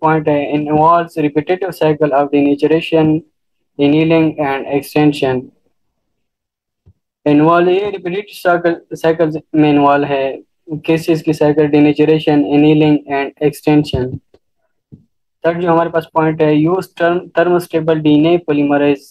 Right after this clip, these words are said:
टेक polymerase। इसमें हमारे पास डीएनए polymerase यूज़ होता है जो thermos aquaticus से आया है।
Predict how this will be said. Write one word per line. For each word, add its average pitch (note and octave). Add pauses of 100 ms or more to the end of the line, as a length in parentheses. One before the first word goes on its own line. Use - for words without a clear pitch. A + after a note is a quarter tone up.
(840)
टेक F3
polymerase। C#3 (760)
इसमें F#3
हमारे E3+
पास D#3 (460)
डीएनए D#3
polymerase D#3 (200)
यूज़ D3+
होता D3
है C#3+ (100)
जो D3
thermos D#3 (160)
aquaticus C#3+
से -
आया B2+
है। B2+